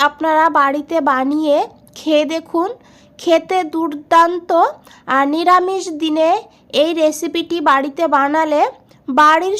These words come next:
সবাই এটা দিয়েই ভাত খাবে। আর এটা ভাত, রুটি, লুচি, পরোটার সঙ্গে দুর্দান্ত লাগে খেতে। চলুন দেখে নিয়ে যাক কী করে বানিয়েছি।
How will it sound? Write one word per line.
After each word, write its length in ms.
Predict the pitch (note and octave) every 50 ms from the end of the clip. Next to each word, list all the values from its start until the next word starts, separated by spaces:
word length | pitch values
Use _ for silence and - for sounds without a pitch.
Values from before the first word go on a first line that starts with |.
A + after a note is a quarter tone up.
| G#4 - -
সবাই 520 | - F4+ E4 D#4+ D#4+ E4 F4+ F4 D#4+ D4+ F4 G#4 G#4 - _ - - _ - D4 D4
এটা 200 | D4 - F4 F4+ E4
দিয়েই 360 | C#4+ E4 D#4+ E4 E4 F4 F#4 F4 D#4+
ভাত 260 | D4 D#4+ D4+ D#4 D#4+ D#4 _ -
খাবে। 360 | - - E4 C#4+ B3+ C#4+ E4 A4 - - - - - - _ _ -
আর 140 | - C#4+ D4 D#4 D#4
এটা 180 | D#4 - F4 F4 F4+ D#4+
ভাত, 380 | C#4+ D#4 D4+ D4+ D#4 D#4+ F4+ F4+ - - _ _ _ -
রুটি, 420 | C#4+ D4 D4+ D4 D4+ - E4 D#4+ F4 F4+ E4
লুচি, 340 | D4+ D4 D4 D4 - D#4 D#4 E4+ E4+
পরোটার 460 | - D4+ C#4 C#4 C#4+ C#4+ - D#4 D#4 - -
সঙ্গে 220 | F4 E4+ E4+ F4 D4 C4+
দুর্দান্ত 560 | D4 D4 C#4+ C4 B3+ B3+ D4+ D#4 D#4 D4+ D4+ D#4 D#4+ D#4
লাগে 220 | D#4 D#4 D4+ D#4+ E4 D#4+ -
খেতে। 320 | E4+ D#4 D4+ D4+ D#4+ F4 A#4+ D5 - _ _ _ _ _ _ _ _ -
চলুন 340 | E4+ D#4+ D#4 D#4 E4 E4+ E4 E4 D4+
দেখে 260 | D#4 D4 D4 - D#4+ D4+
নিয়ে 220 | D4 D4+ D#4 D#4 D4 C#4+
যাক 140 | E4 F4 E4+ -
কী 100 | E4 D#4 D4 -
করে 160 | D4+ D4+ D4+ D4+
বানিয়েছি। 680 | D4 C#4 C4 C4+ C4+ D4 D4 D4+ D4+ D4 D4 -